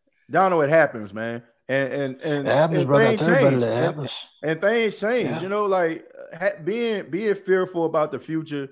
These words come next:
Speaker 1: and, and what things are gonna be, you know,
Speaker 2: That's
Speaker 1: like,
Speaker 2: okay.
Speaker 1: a lot of people,
Speaker 2: But you
Speaker 1: people
Speaker 2: know
Speaker 1: aren't
Speaker 2: what?
Speaker 1: looking at, people aren't looking at this season. They're just looking at the
Speaker 2: No.
Speaker 1: fact, "Oh, the Saints didn't make the playoffs." But they're not looking at
Speaker 2: Yeah.
Speaker 1: all the adversity this team had to go through
Speaker 2: Yeah.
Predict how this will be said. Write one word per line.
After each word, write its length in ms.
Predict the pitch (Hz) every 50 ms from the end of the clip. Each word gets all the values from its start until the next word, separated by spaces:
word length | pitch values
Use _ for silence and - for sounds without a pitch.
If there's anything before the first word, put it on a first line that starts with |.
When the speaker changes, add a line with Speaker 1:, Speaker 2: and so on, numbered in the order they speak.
| _ _ _ _ _ _ _ _ _ _ -
Speaker 1:
and, 320 | 131 127 127 127 123 123
and 240 | 120 135 131 127 127
what 220 | 151 151 147 151
things 320 | 147 147 147 147 143 127 131
are 40 | 113
gonna 280 | 127 143 143 135 123
be, 680 | 107 - 90 90 90 - 135 131 123 120 110 107 113 - _ _ _ _ _ _ _ _ _ _ _ -
you 160 | 117 135 139
know, 180 | 139 135 135
Speaker 2:
That's 160 | 127 131 135 139
Speaker 1:
like, 120 | 135 131 131
Speaker 2:
okay. 40 | 135
Speaker 1:
a 60 | 139
lot 200 | 156 175 202 190
of 100 | 180 -
people, 240 | 196 185 147 - - _ _ _ -
Speaker 2:
But 80 | -
you 40 | 240
Speaker 1:
people 120 | 262 220 208
Speaker 2:
know 80 | 202 196
Speaker 1:
aren't 140 | 190 180 175
Speaker 2:
what? 140 | 196 190 196
Speaker 1:
looking 120 | 190 175
at, 200 | 170 165 165 - - _ _ _ _ _ _
people 260 | 220 269 294 240 226
aren't 180 | 214 202 190
looking 220 | 196 196 196 190 175
at 160 | 165 160 139
this 220 | 156 156 139 -
season. 500 | - 180 190 185 170 131 123 117 113 120 - - - - 107
They're 280 | 110 151 196 226 226 - _ -
just 100 | 175 156
looking 200 | 175 175 - - _ - 165
at 140 | 160 160
the 80 | - 214
Speaker 2:
No. 40 | 202
Speaker 1:
fact, 240 | 160 156 147 147 -
"Oh, 120 | 170 165 151
the 60 | 135
Saints 280 | - - 165 170 160 165
didn't 140 | 156 147
make 140 | 156 151 147
the 60 | -
playoffs." 440 | 117 - 175 170 151 123 101 87 - - _ _ _ _ _ _ _ -
But 120 | 143 143
they're 140 | 196 220 214
not 200 | 202 196 185 180
looking 240 | 196 190 - 180 170
at 100 | 165 160
Speaker 2:
Yeah. 40 | 143 151
Speaker 1:
all 180 | 170 180 180
the 140 | 175 170 -
adversity 560 | 175 170 139 135 170 185 180 180 160 147 151 147
this 180 | 156 151 151
team 200 | - 156 151 147
had 160 | 151 147 135 131
to 60 | 123
go 220 | 107 156 180 180
through 260 | 160 - 143 131 131 120
Speaker 2:
Yeah. 260 | 101 117 139 147 139